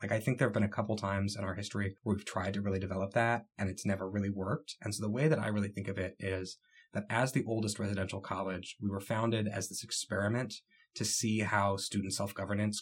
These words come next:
could work in a housing context, right? So we were empowered to have our own budget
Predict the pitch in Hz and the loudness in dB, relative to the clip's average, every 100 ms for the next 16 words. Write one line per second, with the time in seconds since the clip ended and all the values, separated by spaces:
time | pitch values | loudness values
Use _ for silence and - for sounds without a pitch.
0 | - 110 104 92 - 104 92 101 104 95 | -4 -2 -2 -4 -6 -8 -8 -8 -8 -10
1 | - 101 104 - - 101 104 - - 113 | -12 -16 -16 -16 -6 -2 -2 -4 2 4
2 | 98 95 104 110 104 101 98 101 101 98 | 4 2 2 4 6 6 4 2 4 4
3 | 95 95 - 98 95 95 101 98 107 117 | 2 -2 -4 -2 0 0 0 2 2 4
4 | 139 220 214 104 | 6 6 4 -4